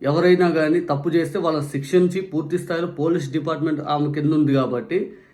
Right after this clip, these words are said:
ఖచ్చితంగా అలా ఏదా, ఎలా పనిచేస్తుందనే దాని మీద ఇప్పుడు ఖచ్చితంగా ప్రజల మధ్య అయితే చర్చనీయాంశం అవుతా ఉంది. గతంలో అంతే గారు విమర్శించిన మాటలు, ఇప్పుడు అంతే గారు చేస్తున్న పని చూస్తుంటే అస్సలు పొంతనే లేదు.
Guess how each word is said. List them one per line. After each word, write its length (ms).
ఖచ్చితంగా 720
అలా 280
ఏదా, 640
ఎలా 260
పనిచేస్తుందనే 840
దాని 220
మీద 200
ఇప్పుడు 400
ఖచ్చితంగా 340
ప్రజల 340
మధ్య 260
అయితే 140
చర్చనీయాంశం 600
అవుతా 220
ఉంది. 240
గతంలో 260
అంతే 260
గారు 160
విమర్శించిన 600
మాటలు, 600
ఇప్పుడు 240
అంతే 240
గారు 420
చేస్తున్న 320
పని 240
చూస్తుంటే 300
అస్సలు 380
పొంతనే 460
లేదు. 220